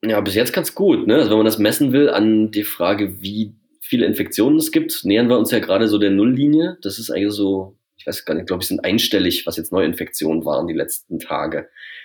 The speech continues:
Das heißt, eigentlich ist Dresden nahezu virenfrei, könnte man so sagen. Aber spannend ist natürlich jetzt zu sehen, okay, wie die, die, die Sperren bleiben ja, das, das Kontaktverbot bleibt ja erhalten, es wird nur etwas aufgeweicht.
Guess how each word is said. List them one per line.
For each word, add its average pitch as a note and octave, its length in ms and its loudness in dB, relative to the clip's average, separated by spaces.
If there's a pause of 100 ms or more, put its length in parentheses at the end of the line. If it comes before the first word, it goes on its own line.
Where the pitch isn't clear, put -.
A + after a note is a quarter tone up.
Das E2+ 80 -10
heißt, F#2 180 -4
eigentlich G2+ 300 0
ist - 260 -4
Dresden F#2+ 720 0
nahezu F#2 880 0 (360)
virenfrei, G2 760 0
könnte F2 220 0
man E2 160 0
so E2 80 -6
sagen. D#2 300 -6 (1000)
Aber G#2+ 140 2
spannend G#2 320 2
ist G2+ 80 0
natürlich G#2+ 280 0
jetzt - 180 0
zu - 60 -4
sehen, G2+ 140 4
okay, F2 380 -2
wie G2+ 680 -8 (220)
die, E2+ 140 -14
die, E2+ 420 -6 (800)
die F2+ 100 -14
Sperren B2+ 440 0
bleiben G2+ 280 2
ja, F#2 180 2
das, E2+ 200 -6
das F2 220 -8
Kontaktverbot A2 640 -2
bleibt F#2 240 -2
ja F2+ 160 0
erhalten, C#3 720 -2
es D#3 160 -4
wird - 100 -8
nur G2 100 0
etwas - 500 -8
aufgeweicht. - 880 -2